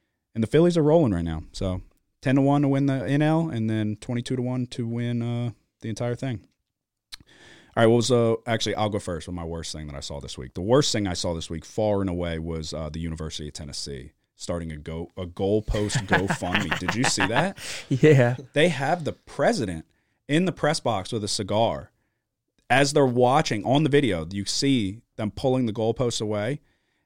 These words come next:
Speaker 1: And he said something like, "They're gonna do it next year, too, when we win again." And then they, like, have other goalposts already ready. Like, they knew, they, they were prepared. Like, if we win, the goalposts are coming down.
Speaker 2: Uh-huh.
Speaker 1: So they were ready. Why? You know, I,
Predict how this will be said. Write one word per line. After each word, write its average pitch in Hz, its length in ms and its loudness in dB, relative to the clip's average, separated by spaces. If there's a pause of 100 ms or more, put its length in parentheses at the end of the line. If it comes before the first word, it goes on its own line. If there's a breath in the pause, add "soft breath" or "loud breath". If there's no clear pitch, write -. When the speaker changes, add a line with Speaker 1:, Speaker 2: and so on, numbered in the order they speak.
Speaker 1:
And 113 160 -2
he 120 140 0
said 139 340 0
something 127 300 -2
like, 110 160 -2
"They're 185 120 -2
gonna 196 180 0
do 202 200 2
it 214 80 2
next 220 300 -2
year, 254 160 0
too, 247 260 2
when 233 160 2
we 233 120 2
win 233 160 0
again." 180 580 0
And 143 220 0
then 139 200 2
they, 151 160 2
like, 156 220 2
have 151 380 0
other 131 260 0
goalposts 107 540 -2
already 92 480 -4
ready. 76 420 -10 (540)
Like, 110 160 -2
they 113 100 0
knew, 110 400 2
they, 107 220 0
they - 160 0
were 135 100 2
prepared. 113 460 0
Like, 87 80 -4
if 101 120 -6
we 104 140 0
win, 110 300 0
the 101 80 -4
goalposts 104 500 -2
are 90 60 -10
coming 101 240 -4
down. 123 160 2
Speaker 2:
Uh-huh. 117 240 2 (260 loud breath)
Speaker 1:
So - 140 -4
they 110 80 2
were 87 100 -2
ready. 98 320 -2 (460)
Why? 92 720 -4 (540)
You 139 160 -2
know, 185 140 0 (100)
I, 135 120 -6